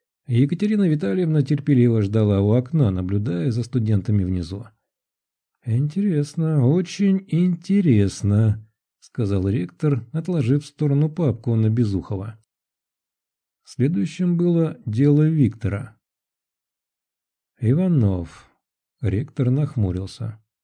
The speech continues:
"А это кто?" "Род вроде известный, но..." "Из Нижегородских, говоришь?"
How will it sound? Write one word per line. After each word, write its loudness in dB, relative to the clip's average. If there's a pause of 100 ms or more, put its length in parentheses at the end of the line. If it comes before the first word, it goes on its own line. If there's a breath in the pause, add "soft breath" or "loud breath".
(140)
"А -2
это -2
кто?" -8 (800)
"Род 0
вроде 4
известный, 0
но..." 2 (680)
"Из -4
Нижегородских, 0
говоришь?" -4